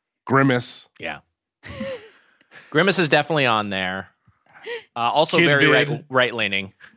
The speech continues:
Speaker 1: Yeah.
Speaker 2: Kid Vid, yeah. They're very conservative celebrities, but nice.
Speaker 1: Very nice. Very nice. By the way, I wanna go back to, to the, the clothes thing and just say, J. Crew is now that Abercrombie thing. They don't have a si-,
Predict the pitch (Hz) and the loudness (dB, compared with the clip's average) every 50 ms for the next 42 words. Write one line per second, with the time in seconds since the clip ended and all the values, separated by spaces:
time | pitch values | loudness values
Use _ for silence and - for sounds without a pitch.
0 | _ - 131 143 - - 233 196 - - - 202 175 - - 143 139 131 131 123 | _ -6 -6 -6 -2 0 0 0 0 -2 -2 -4 -4 -2 -4 -6 -4 -4 -2 -4
1 | 123 120 113 113 107 101 98 95 95 - _ _ _ _ _ _ _ _ _ _ | -2 -2 -2 0 0 0 0 -2 -4 -6 _ _ _ _ _ _ _ _ _ _
2 | _ _ - 127 117 98 123 123 120 117 95 117 98 - 113 98 92 92 92 - | _ _ -10 -10 -2 2 2 4 4 4 2 0 0 2 2 2 2 2 0 -2
3 | - 95 90 85 80 87 85 80 80 82 - - - _ _ _ _ _ _ _ | 0 0 0 0 0 0 -2 -2 -2 -4 -6 -10 -16 _ _ _ _ _ _ _
4 | _ _ _ - 180 202 202 220 254 226 175 156 - - - - _ _ _ _ | _ _ _ 0 0 2 2 0 0 -2 -4 -6 -8 -10 -10 -12 _ _ _ _
5 | _ - - - 349 349 - _ - 339 - 539 - - _ - - - 113 110 | _ -20 -18 -14 -14 -14 -10 _ -10 -10 -10 -12 -16 -20 _ -8 -4 -2 -2 -2
6 | 98 80 76 73 76 - - - - - _ _ _ _ - 104 98 92 82 76 | -2 -4 -6 -8 -10 -12 -16 -20 -20 -20 _ _ _ _ -12 -10 -10 -10 -10 -12
7 | 78 80 - - - - - - - 165 208 220 202 180 180 196 214 208 196 185 | -14 -14 -16 -18 -20 -20 -8 -2 0 0 2 2 2 2 2 0 0 -2 -2 -2
8 | 170 170 165 156 - 160 147 135 123 - - - 139 120 120 120 117 113 98 98 | -2 -2 -2 -2 -4 -6 -6 -6 -6 -10 -10 -10 -8 -6 -4 -4 -4 -6 -8 -10
9 | 113 110 - - - 131 127 123 120 113 - - 113 107 104 101 98 98 - - | -12 -12 -12 -12 -8 -6 -4 -4 -4 -6 -6 -6 -6 -6 -6 -6 -8 -8 -6 -4
10 | 110 101 101 98 92 87 - _ _ _ _ _ _ - 104 113 143 151 165 151 | -4 -4 -4 -4 -6 -10 -14 _ _ _ _ _ _ -6 -2 0 2 2 0 -2
11 | - - 135 147 151 143 127 113 107 101 95 107 101 98 98 98 95 92 98 95 | -4 -4 0 0 2 2 0 0 -2 -4 -4 -4 -4 -4 -2 -4 -4 -4 -2 -4
12 | 98 87 92 92 - 101 90 90 92 - - 92 87 87 160 202 233 240 233 208 | -4 -4 -8 -8 -6 -6 -6 -6 -8 -10 -10 -10 -6 -4 -2 0 0 0 0 -2
13 | 190 - - | -2 -4 -4